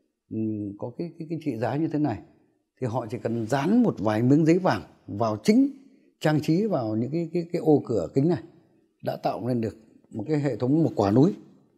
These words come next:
đảm bảo chỉ còn giải quyết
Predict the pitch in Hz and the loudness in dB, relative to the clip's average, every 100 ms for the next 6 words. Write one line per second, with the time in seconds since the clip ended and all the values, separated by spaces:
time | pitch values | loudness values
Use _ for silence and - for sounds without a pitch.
0 | _ _ _ _ _ _ _ _ _ _ | _ _ _ _ _ _ _ _ _ _
1 | _ _ 214 127 117 117 92 101 123 113 | _ _ -6 -2 0 0 -2 -4 -6 -4
2 | 117 117 110 90 180 | -4 -2 -4 -6 -8